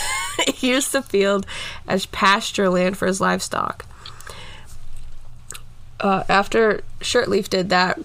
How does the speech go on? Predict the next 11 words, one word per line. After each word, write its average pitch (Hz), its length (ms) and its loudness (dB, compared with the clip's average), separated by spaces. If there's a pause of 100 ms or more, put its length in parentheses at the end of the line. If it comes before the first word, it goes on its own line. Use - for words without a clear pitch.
(160)
every 196 260 4
reverend 196 420 4
from 180 140 0
South 180 320 2
Parish 180 640 2
after 175 400 4
that 165 240 0
did - 160 -2
the 175 80 0
same 175 260 2
thing, 175 420 0